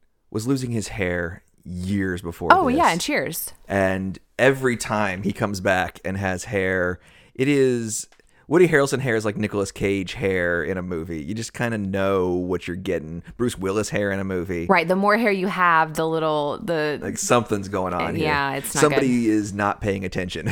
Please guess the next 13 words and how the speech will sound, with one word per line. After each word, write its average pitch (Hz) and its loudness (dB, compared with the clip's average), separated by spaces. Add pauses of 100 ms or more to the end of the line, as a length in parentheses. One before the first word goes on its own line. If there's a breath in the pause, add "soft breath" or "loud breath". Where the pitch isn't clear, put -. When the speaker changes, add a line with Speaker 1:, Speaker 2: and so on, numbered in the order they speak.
(200)
Speaker 1:
<laughs> - -20
That's, 135 0
somebody 151 2
is 120 2
letting 113 2
this 123 -4
person 107 -2
do 104 -4
something 98 -6 (220 loud breath)
that - -4
is 95 0
not 95 -4
great. 76 -8